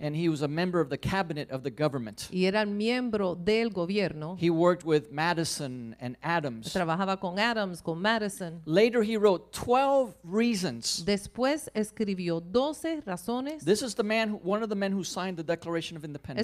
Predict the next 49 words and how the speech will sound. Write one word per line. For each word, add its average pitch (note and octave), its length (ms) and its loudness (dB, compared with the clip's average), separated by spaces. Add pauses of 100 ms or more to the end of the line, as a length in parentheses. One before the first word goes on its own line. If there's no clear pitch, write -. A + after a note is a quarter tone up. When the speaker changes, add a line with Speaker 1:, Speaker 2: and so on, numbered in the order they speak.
Speaker 2:
Ese - 40 4
es B3+ 80 -2
uno E4+ 180 0
de D#4 80 0
los A#3+ 160 -2
hombres A#3+ 260 -2
que A3+ 140 0
firmó G#3 400 -2
la G#3 140 2
Declaración F3 640 -2
de G#3+ 80 -2
Independencia. F3 640 -4
Speaker 1:
He D3+ 300 0
wrote A#3 260 8
about F#3+ 320 4
twelve A3+ 460 2
reasons E3 680 -4
Speaker 2:
Escribió G3+ 480 0
doce C4+ 380 0
razones F3 600 -4
Speaker 1:
why G3 240 4
the F#3 100 2
Bible G#3+ 640 4
should E3+ 240 -2
not G3 260 -2
be G3+ 120 2
removed F#3 580 0
from E3 180 -8
the D#3+ 60 0
public D#3+ 400 -6
schools. C#3 420 -6
Speaker 2:
por G#3 160 0
qué C4 140 0
la C4 160 0
Biblia C4 480 0
no A#3 180 -2
debe B3 220 0
de B3+ 140 2
ser A#3+ 240 0
removida A3 560 0
de G3 100 -2
las F#3 180 -2
escuelas F3 460 -2
públicas. D3+ 500 -6
Speaker 1:
This D#3 160 -2
is D3+ 60 -10
what E3+ 140 0
he D3+ 80 -2
said. C3 240 -2